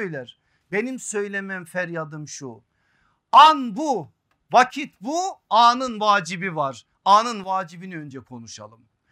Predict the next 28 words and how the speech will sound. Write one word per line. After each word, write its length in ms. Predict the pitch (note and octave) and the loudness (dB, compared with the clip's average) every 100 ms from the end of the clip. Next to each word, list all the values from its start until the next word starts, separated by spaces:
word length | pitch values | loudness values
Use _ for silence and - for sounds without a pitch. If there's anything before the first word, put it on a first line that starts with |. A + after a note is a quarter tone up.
| _ _ _ | _ _ _
Önce 380 | D#4+ F#4+ F4+ D4 | 6 6 4 6
anın 420 | C#4+ C#4+ D4+ C#4+ | 8 8 4 0
vacibini 520 | C#4 C4+ G#3+ D4+ D#4+ | 0 0 -4 -10 -10
konuşalım, 680 | - D#4 D4+ D4 D#4 G4 G4 _ | -6 -6 -2 0 2 0 -6 _
sonra 340 | - C4 A#3+ | -8 -8 -6
onun 240 | A3 G#3 G3+ | -8 -10 -8
arkasındaki 680 | F#3+ E3 F3+ F3+ F3 E3 D#3+ | -8 -8 -12 -12 -12 -12 -14
ihtiyaçları 520 | C#3+ C#3+ B2 C3+ B2+ | -16 -20 -20 -20 -20
konuşalım. 540 | B2 A#2+ G#2+ B2 B2 _ _ _ _ - | _ -20 -20 -20 _ _ _ _ _ -8
Eğer 340 | F#3+ A3+ G3+ | -6 -6 -8
öyle 320 | F#3 F#3+ F3+ E3+ | -12 -16 -12 -8
yapmazsak 880 | E3+ E3 D3+ D3 - D3 C3 _ | -8 -10 -14 -12 -12 -12 -14 _
bir 180 | E3 D3+ | -18 -12
başka 400 | C#3+ C#3 - C#3+ | -12 -12 -16 -18
felaket 680 | B2 C3+ B2+ B2 - B2 _ | -16 -16 -16 -18 -20 -20 _
bizi 260 | A2+ A2 | _ _
bekliyor. 440 | G#2 G#2 _ B2+ _ _ _ _ _ _ _ _ _ | _ _ _ _ _ _ _ _ _ _ _ _ _
Size 400 | - D#4 C#4+ B3+ | -12 -8 0 0
Kadir 320 | - A#3+ A#3 B3 | 2 0 0 -4
Gecesi'nde 680 | G3+ G#3 G#3 - G#3+ F#3+ | -6 -8 -10 -10 -10 -10
anlattım. 760 | F#3+ F3 E3+ D#3+ D#3+ D#3 C3 A2 _ _ _ - | -6 -6 -6 -8 -10 -14 -14 -14 _ _ _ -16
Bilmem 280 | G3 F3+ D#3+ | -12 -12 -8
aklınızda 680 | D#3 - E3 D#3+ D3+ C#3+ E3+ | -8 -8 -12 -12 -12 -12 -12
mıdır 280 | D3+ C3+ | -12 -16
ama 260 | D#3 D3+ C3+ | -18 -20 -20
bir 120 | D#3+ | -16
daha 160 | C#3+ C3 | -12 -12
anlatayım. 600 | A#2+ A#2 _ A#2 A2 | -14 -20 _ -20 _